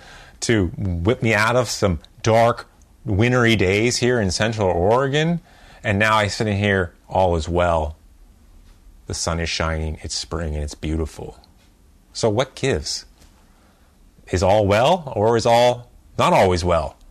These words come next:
How can those two be the same? And then you begin to <laughs> realize you've had to dig deeper than that.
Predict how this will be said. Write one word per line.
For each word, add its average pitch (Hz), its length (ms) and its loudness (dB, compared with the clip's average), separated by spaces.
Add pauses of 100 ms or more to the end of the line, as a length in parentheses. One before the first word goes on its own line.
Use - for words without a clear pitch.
(1700)
How 127 180 0
can 127 160 0
those 123 200 2
two 127 180 -2
be 113 160 2
the 110 100 0
same? 117 540 -2 (1700)
And 98 100 2
then 120 100 4
you 123 100 0
begin 110 280 0
to 107 60 2
<laughs> 101 40 2
realize 135 720 0 (2250)
you've - 280 -10
had 120 240 -2
to 107 80 2
dig 95 280 0
deeper 92 380 0
than 78 160 -2
that. 76 380 -6